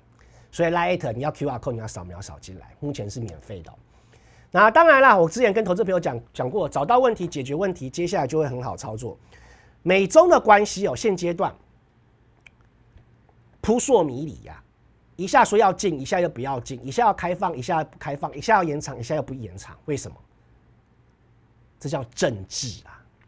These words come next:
美国他要打中国，那个态度是非常非常的明确，但是他有可能一次性的把它打挂掉吗？当然不可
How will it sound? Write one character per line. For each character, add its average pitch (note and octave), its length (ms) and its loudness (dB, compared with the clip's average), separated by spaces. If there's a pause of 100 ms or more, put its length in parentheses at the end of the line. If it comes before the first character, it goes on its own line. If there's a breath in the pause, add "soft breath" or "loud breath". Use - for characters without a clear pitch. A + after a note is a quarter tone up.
(1080 soft breath)
美 G#3+ 260 4
国 A3+ 220 6
他 D4 220 4
要 D#4 100 8
打 - 300 -4
中 F#3 280 0
国， F2+ 300 -16 (1600)
那 G3 100 -2
个 F3 120 -4
态 E3 240 -2
度 D3+ 180 -8
是 D3 100 -10
非 E3 360 -4
常 G#2 260 -10
非 B2 220 -14
常 G2+ 120 -14
的 G2+ 120 -12
明 E2+ 200 -18
确， - 240 -16 (1120)
但 C4+ 140 4
是 B3 80 -4
他 B3 120 6
有 A3 120 6
可 F3 140 -6
能 A#2+ 180 -6
一 D#3 80 -12
次 - 180 -4
性 F#3 160 -4
的 D#3 60 -2
把 A#2 80 -8
它 B2 80 -10
打 G2+ 220 -12
挂 A#2 200 -10
掉 G2 240 -14
吗？ C2+ 60 -20 (1600)
当 D3+ 180 -6
然 B2 120 -8
不 B2 140 -12
可 - 180 -16